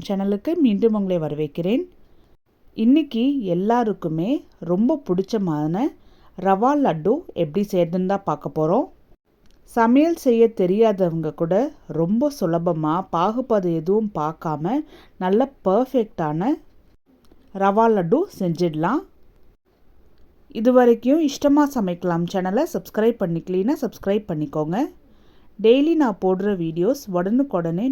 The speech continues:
நோட்டிஃபிகேஷன் வரத்துக்கு பெல் ஐகான் பிரஸ் பண்ணிக்கோங்க. இப்போ வாங்க, நல்ல பர்ஃபெக்டான ரவா லட்டு எப்படி செய்யறதுன்னு பார்க்கலாம்.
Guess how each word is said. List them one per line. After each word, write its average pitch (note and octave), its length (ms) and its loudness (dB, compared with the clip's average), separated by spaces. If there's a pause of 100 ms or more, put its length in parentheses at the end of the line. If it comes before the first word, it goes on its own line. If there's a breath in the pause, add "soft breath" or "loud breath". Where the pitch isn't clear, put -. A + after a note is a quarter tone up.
நோட்டிஃபிகேஷன் G#3 840 -4
வரத்துக்கு C#3+ 500 -6 (220)
பெல் E3 300 0
ஐகான் G#3+ 400 -2 (100)
பிரஸ் F#3+ 300 -6
பண்ணிக்கோங்க. C3+ 480 -8 (3750 soft breath)
இப்போ G#3 160 0 (120)
வாங்க, G3+ 240 0 (220)
நல்ல A#3 240 0 (140)
பர்ஃபெக்டான G#3+ 800 -2 (500 soft breath)
ரவா F3 260 0 (160)
லட்டு D3+ 260 -2 (360)
எப்படி D3+ 200 -4 (100)
செய்யறதுன்னு E3+ 560 -2
பார்க்கலாம். D#3 460 -4